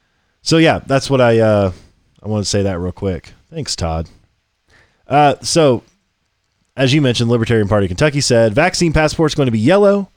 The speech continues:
shaped like a star, and sewn on our clothes."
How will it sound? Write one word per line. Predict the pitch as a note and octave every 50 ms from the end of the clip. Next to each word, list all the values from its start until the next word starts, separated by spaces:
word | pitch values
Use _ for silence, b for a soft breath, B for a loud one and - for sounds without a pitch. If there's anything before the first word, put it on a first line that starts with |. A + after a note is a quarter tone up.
| _ _ _ _ _ _ _
shaped | - - D#3 E3 D#3 -
like | D#3+ C#3+ B2
a | A#2+
star, | - - C#3 C#3 C#3 C#3 C3
and | A2+ A#2 A2+
sewn | - - B2+ B2 B2 B2
on | A#2 A2+ A2+ A2
our | G#2+ G#2
clothes." | - - - C3+ D3 D3 B2 - - - - - -